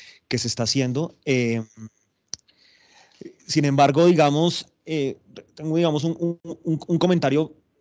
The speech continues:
primero de fondo y, y luego, y creo que por otro lado, un comentario más sobre el tema de, un tema pragmático. En, en lo que tiene que ver que en la, en la parte pragmática, yo coincido, o, o creo haber entendido así, cuando menos del, del planteamiento que se está haciendo,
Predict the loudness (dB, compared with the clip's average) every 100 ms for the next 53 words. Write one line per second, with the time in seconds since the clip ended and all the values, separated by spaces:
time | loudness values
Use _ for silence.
0 | -20 _ _ _ _ _ -8 -2 2 2
1 | 2 2 0 -2 -4 -4 -2 -2 0 0
2 | -2 -2 -12 -6 -6 -2 -2 -2 -8 -6
3 | -4 -2 0 0 -2 -2 -2 -2 -2 -2
4 | -2 -2 -2 -2 -4 -6 -10 -18 _ _
5 | _ _ -12 -8 -6 -4 -6 -4 -6 -8
6 | -14 -18 _ _ _ _ _ _ _ _
7 | _ _ _ _ _ -18 -18 -10 -6 -6
8 | -4 -2 -2 0 0 2 0 0 0 -2
9 | -2 -2 0 -2 0 -2 -4 _ -2 0
10 | 0 0 0 -2 -2 _ _ -4 -4 -4
11 | _ _ -2 0 2 2 2 0 _ _
12 | -18 -16 -16 -14 -4 2 4 4 2 -2
13 | -2 -2 -2 -4 0 2 2 0 0 0
14 | -2 -2 -2 -4 -4 -4 -4 -2 -4 -2
15 | -4 -4 -10